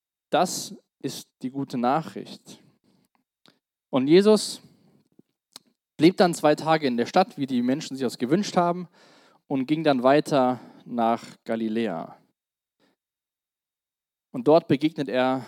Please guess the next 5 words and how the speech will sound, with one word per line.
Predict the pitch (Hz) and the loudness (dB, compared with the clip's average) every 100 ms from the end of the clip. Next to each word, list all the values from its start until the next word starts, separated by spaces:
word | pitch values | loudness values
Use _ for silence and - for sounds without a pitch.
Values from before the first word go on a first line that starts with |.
| - - | -16 -10
noch | 123 113 | -8 -6
einer | 120 | -6
Person, | 127 107 123 117 92 85 _ _ _ _ _ _ _ _ _ _ _ _ _ _ _ _ _ _ _ _ _ _ _ _ | -6 -4 -2 -2 -4 -14 _ _ _ _ _ _ _ _ _ _ _ _ _ _ _ _ _ _ _ _ _ _ _ _
zum | - 113 - | -12 -12 0
Hauptmann. | 143 147 - 104 87 - | 0 0 -2 -10 -10 -16